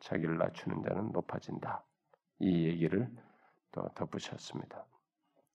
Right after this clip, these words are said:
자, 여러분 정리해 봅시다. 이 앞에 단락에서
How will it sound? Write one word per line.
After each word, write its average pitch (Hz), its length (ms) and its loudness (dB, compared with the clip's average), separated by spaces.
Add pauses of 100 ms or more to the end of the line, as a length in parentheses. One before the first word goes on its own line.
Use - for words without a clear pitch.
(1000)
자, 120 420 -4
여러분 110 320 8
정리해 104 360 8
봅시다. 92 560 -4 (1120)
이 104 60 -2
앞에 95 240 8
단락에서 98 800 10